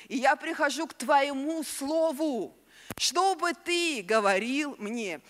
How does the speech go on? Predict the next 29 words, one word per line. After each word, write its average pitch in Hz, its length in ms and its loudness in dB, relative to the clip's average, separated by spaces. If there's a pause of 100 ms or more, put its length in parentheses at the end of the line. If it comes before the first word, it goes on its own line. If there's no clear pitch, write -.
(640)
И 277 100 -6
знаете, 370 380 0
так, 320 340 0
а, 254 360 4
бывает, 277 500 0
что, 262 400 -2 (220)
а, 214 180 0
первое 285 560 0
на 226 120 -6
самом 240 460 -6
деле, 208 420 -4 (880)
а, 175 380 4
что 247 560 0 (400)
пр-, 240 160 -2
а, 208 260 4
происходит, 233 920 -2
а, 170 340 -2
в 170 60 -8
жизни 226 400 -6
людей, 240 500 -8 (380)
они 254 200 -4
не 277 120 -2
понимают 269 800 -2
о 277 160 -6
причинах 226 640 -6
разногласий. 190 840 -4
Давайте 294 320 -6
сейчас 311 480 -6
посмотрим, 233 800 -8